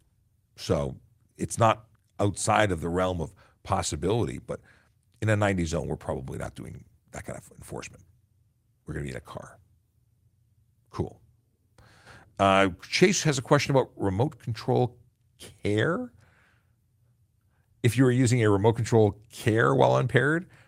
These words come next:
aren't you in carrying control of a motor vehicle? No. If you're talking about a remote control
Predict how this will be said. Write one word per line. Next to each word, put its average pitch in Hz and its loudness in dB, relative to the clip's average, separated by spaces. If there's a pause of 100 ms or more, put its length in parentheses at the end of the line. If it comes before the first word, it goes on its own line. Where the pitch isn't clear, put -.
(220)
aren't 113 2
you 110 4
in 110 2
carrying 107 0
control 107 2
of 95 2
a 101 2
motor 98 2
vehicle? 90 -4 (260)
No. 101 2 (160)
If - -6
you're 127 2
talking 135 4
about 120 2
a - 4
remote 107 4
control 98 -2